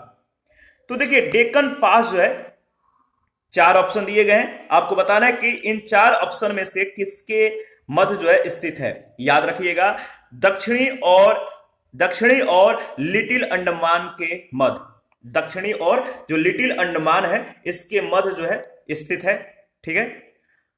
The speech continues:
डेक्कन पास, डेक्कन पास दक्षिणी अंडमान और लिटिल अंडमान के मध्य स्थित एक, अ, वाटर ट्रीटी है, जल संधि है, जो हिंद महासागर में स्थित है।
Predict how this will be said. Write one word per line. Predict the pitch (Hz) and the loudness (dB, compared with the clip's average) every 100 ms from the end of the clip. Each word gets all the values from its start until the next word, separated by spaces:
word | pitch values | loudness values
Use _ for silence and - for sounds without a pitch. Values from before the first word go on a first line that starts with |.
| _ _ _ _ _ _ _ | _ _ _ _ _ _ _
डेक्कन | 117 214 262 294 | 0 2 4 0
पास, | - 165 117 - - - _ _ _ 120 | 2 0 0 -6 -16 -20 _ _ _ -6
डेक्कन | 190 208 233 | -4 0 -2
पास | 226 196 202 233 - - - _ _ 123 | 2 4 4 2 -4 -14 -20 _ _ 0
दक्षिणी | 190 - 226 247 | 0 0 -2 0
अंडमान | 190 180 175 190 220 | 0 0 2 2 0
और | - - 180 170 | -4 0 0 0
लिटिल | 120 185 269 269 | -4 -4 -2 -2
अंडमान | 180 170 160 165 208 | -2 -4 -4 -2 -4
के | 202 151 | -6 -8
मध्य | 139 185 190 165 | -4 -4 -4 -12
स्थित | - 196 180 | -14 -10 -10
एक, | 170 170 - - _ _ _ - | -6 -6 -6 -12 _ _ _ 0
अ, | 147 | 2
वाटर | 147 190 226 269 | 4 4 6 4
ट्रीटी | 269 185 180 214 | 2 -2 -2 -2
है, | 190 233 - 233 | -4 -4 -10 -4
जल | - 254 | 2 2
संधि | 240 185 165 175 190 | 2 -2 -4 -4 -4
है, | 196 196 _ | -4 -8 _
जो | 131 165 | -6 -4
हिंद | 180 220 | -2 -4
महासागर | 190 160 170 160 170 160 180 | -2 0 -2 0 0 0 -2
में | 160 | -4
स्थित | 151 180 175 | -6 -8 -6
है। | 202 - | -8 -8